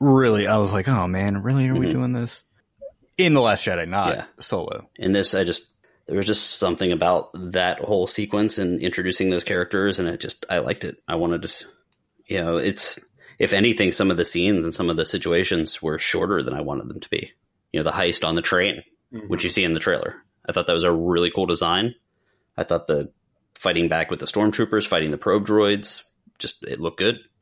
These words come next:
Speaker 1: I thought that was about as long as it needed to be.
Speaker 2: Possible. I s-, I liked the, I liked the way
Speaker 3: Yeah,
Speaker 2: the train
Speaker 3: I
Speaker 2: moved.
Speaker 1: It was super fun. Oh, when
Speaker 2: Yeah.
Speaker 1: it turned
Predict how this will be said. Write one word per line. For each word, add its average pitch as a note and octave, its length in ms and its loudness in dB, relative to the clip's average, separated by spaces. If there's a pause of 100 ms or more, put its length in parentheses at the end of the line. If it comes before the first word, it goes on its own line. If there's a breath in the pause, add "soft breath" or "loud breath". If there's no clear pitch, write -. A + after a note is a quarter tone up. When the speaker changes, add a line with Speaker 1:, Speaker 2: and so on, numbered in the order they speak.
(200)
Speaker 1:
I - 140 0
thought A3 240 0
that G#2+ 160 2
was G#2+ 140 0
about F#2 200 2
as F2 120 -4
long F2+ 220 0
as E2+ 120 -6
it A1+ 80 -4
needed E2+ 380 -10
to - 60 -10
be. - 340 -10 (260)
Speaker 2:
Possible. - 760 -8 (480)
I B2+ 60 4
s-, B2 100 2
I G#2+ 140 0
liked F#2 260 0
the, F2 240 -8
I B2+ 100 2
liked D#3 180 4
the A3 60 6
way A3+ 60 8
Speaker 3:
Yeah, - 100 6
Speaker 2:
the - 60 -4
train E2+ 340 0
Speaker 3:
I E2+ 180 2
Speaker 2:
moved. - 220 -6 (140)
Speaker 1:
It D3 120 4
was C3+ 220 -4 (460)
super A2+ 260 4
fun. F2+ 340 -2 (120)
Oh, C#3 140 6
when E3 200 4
Speaker 2:
Yeah. A3+ 120 -2
Speaker 1:
it - 40 -10
turned A#2 640 0